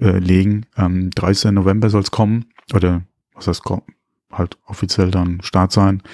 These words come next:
Ähm, könnte mit den Servern, denke ich mal, ein bisschen eng werden. Das war am Anfang der Closed Beta auch der Fall.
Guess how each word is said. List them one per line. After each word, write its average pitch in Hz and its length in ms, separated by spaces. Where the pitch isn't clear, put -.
Ähm, 92 380
könnte 120 220
mit 123 100
den 117 80
Servern, 110 340
denke 107 180
ich - 40
mal, 117 60
ein 107 60
bisschen 98 160
eng 107 180
werden. 110 300
Das 101 200
war 101 120
am 101 120
Anfang 101 380
der 98 100
Closed 101 260
Beta 104 200
auch 95 160
der 104 100
Fall. 98 260